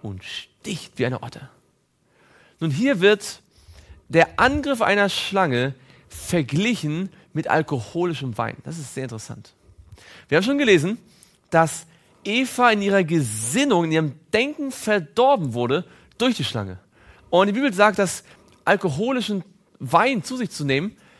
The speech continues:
ist so wie von einer Schlange gebissen zu werden, wie von einer Schlange attackiert zu werden. Man könnte also um-, im Umkehrschluss sagen, der Angriff einer Schlange ist zu vergleichen mit der Wirkung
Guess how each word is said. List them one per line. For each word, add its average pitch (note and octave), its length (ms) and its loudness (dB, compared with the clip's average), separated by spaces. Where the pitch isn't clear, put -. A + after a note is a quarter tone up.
ist - 380 -4
so G3 200 0
wie G3 60 0
von E3+ 140 -4
einer D#3 240 2
Schlange E3+ 720 -2
gebissen E3+ 540 -6
zu B2+ 80 -8
werden, C3 160 -2
wie B2+ 40 -6
von C3+ 120 -6
einer B2+ 160 -2
Schlange F3 440 -6
attackiert F3 380 -6
zu - 100 -14
werden. - 200 -16
Man A2 80 -10
könnte F#3+ 180 4
also C#3+ 220 0
um-, C#4 280 0
im D#3 100 -4
Umkehrschluss G#3+ 460 -2
sagen, C#3+ 260 2
der D#3+ 300 4
Angriff B3 560 0
einer E3+ 320 4
Schlange E3+ 880 2
ist D#3+ 200 -4
zu D#3 80 -10
vergleichen D3 680 0
mit C3+ 120 -4
der A2+ 180 -2
Wirkung C#3 500 -6